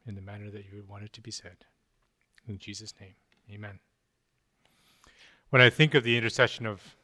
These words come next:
Christ, my mind inevitably goes to a scene in my childhood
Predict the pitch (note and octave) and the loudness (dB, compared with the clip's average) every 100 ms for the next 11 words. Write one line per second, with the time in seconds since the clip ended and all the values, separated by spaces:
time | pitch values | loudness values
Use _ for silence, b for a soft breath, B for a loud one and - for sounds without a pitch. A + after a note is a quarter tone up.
0 | - - G#2+ F#2+ - - _ _ _ _ | -6 0 0 -2 -10 -14 _ _ _ _
1 | B B B B B B2 A2+ A#2 B2 B2 | B B B B B 4 6 10 10 8
2 | D3+ A2 A#2 A#2+ B2 A2+ A2 G#2 A2 G#2+ | 0 0 2 4 2 0 0 0 0 0
3 | G#2+ G2+ - - G#2+ A2+ G2+ - - C3+ | -2 -6 -6 -4 -4 -4 -2 -2 0 0
4 | B2 A#2+ G#2+ G2+ - A#2+ A2 - G#2 F#2 | 0 -2 -2 -4 0 0 0 -2 -12 -12